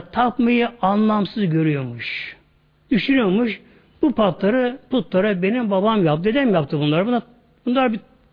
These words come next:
dağda taştı bunlar. Bu taşın üzerine çobanlar basardı, develer pislerdi, atlar pislerdi bunun üzerine böylece.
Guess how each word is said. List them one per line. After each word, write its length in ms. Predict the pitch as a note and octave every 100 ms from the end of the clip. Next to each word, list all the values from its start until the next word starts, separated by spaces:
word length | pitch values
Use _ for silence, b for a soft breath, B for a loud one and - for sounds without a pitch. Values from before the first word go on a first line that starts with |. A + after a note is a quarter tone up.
| -
dağda 460 | C#4 F#3+ F#3+ B3+ B3+
taştı 380 | C#4 C4+ A#3+ G#3+
bunlar. 400 | F3+ D#3 G3 - - b b b b b b _ -
Bu 120 | D#4+
taşın 320 | - A#3 - C#4
üzerine 720 | A#3 B3 A3+ A3 A#3 A#3+ A3+ - _ _ -
çobanlar 640 | A#3+ A#3 A#3 A3+ A3+ G3+
basardı, 720 | G#3 F3+ A#3+ A3 G3 G#3+ F#3
develer 480 | C#3+ B3 A#3+ A#3+ G#3+
pislerdi, 540 | B3+ G#3+ - A#3+ F#3+ A#3
atlar 360 | G3+ D4+ D4+
pislerdi 320 | - A#3+ D4+
bunun 100 | B3+
üzerine 380 | G3 D#3+ D3+ D3
böylece. 480 | C#3+ C3 C3 F#3+ B3